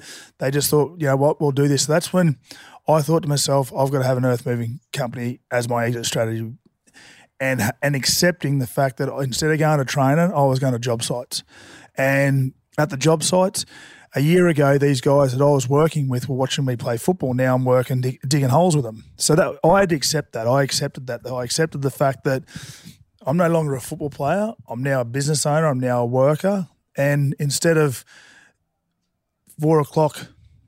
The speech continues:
going home from training, I was going to the pub with these guys. And that, and then indirectly, me going to the pub with these guys sort of split my routine. And,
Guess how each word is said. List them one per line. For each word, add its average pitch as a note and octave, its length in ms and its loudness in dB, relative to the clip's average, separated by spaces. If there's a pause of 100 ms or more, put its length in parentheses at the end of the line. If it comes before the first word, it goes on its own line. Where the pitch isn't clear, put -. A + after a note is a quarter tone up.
(240)
going C#3+ 260 2
home E3+ 200 2
from D#3+ 160 -4
training, C#3 380 0
I - 20 4
was C#3 140 0
going C#3+ 160 0
to C3 40 -2
the A#2+ 60 -6
pub D#3+ 240 -2
with E3 120 -6
these B2+ 180 -2
guys. A2+ 460 -10 (260)
And C3+ 160 0
that, F3 160 0
and D#3+ 120 2
then E3+ 340 0 (840)
indirectly, C#3+ 720 -2 (360)
me D3+ 140 -2
going D3+ 180 0
to C3+ 80 -4
the A#2+ 40 -6
pub D#3 200 -2
with D3 100 -4
these C#3 180 -4
guys C#3+ 400 0
sort C#3 180 -2
of C3 220 -6 (760)
split C#3+ 320 -4
my D3 80 0
routine. C#3+ 540 -2
And, D#3+ 180 -2